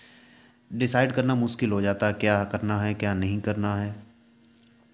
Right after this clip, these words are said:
फोर्थ पॉइंट की ओर देखते हैं, there are many chances of dealing with rejections। जो एम्प्लॉइज़ होते हैं वो तो अपना आइडिया प्रेजेंट करते हैं, लेकिन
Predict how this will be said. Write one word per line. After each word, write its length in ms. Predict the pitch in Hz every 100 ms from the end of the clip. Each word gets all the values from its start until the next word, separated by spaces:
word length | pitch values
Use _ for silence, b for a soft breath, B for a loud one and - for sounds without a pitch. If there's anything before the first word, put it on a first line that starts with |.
| _
फोर्थ 260 | - 117 113
पॉइंट 300 | - 120 117
की 80 | 117
ओर 160 | 120
देखते 300 | 120 120 117
हैं, 320 | 131 143 175 b b b b b 107
there 220 | 110 113
are 220 | 117 110
many 300 | 107 117 120
chances 380 | 123 123 123 127
of 120 | 120
dealing 280 | 117 117 120
with 240 | 135 143 113
rejections। 680 | 107 107 104 - 120 98 90 - b b b -
जो 60 |
एम्प्लॉइज़ 460 | 131 127 131 143 147
होते 220 | 139 139
हैं 60 | 151
वो 140 | 127
तो 160 | 123 135
अपना 160 | 135
आइडिया 240 | 135 131 139
प्रेजेंट 400 | 131 123 151 151
करते 300 | 135 127 127
हैं, 340 | 123 120 120 b b b b
लेकिन 560 | 110 117 120 147 131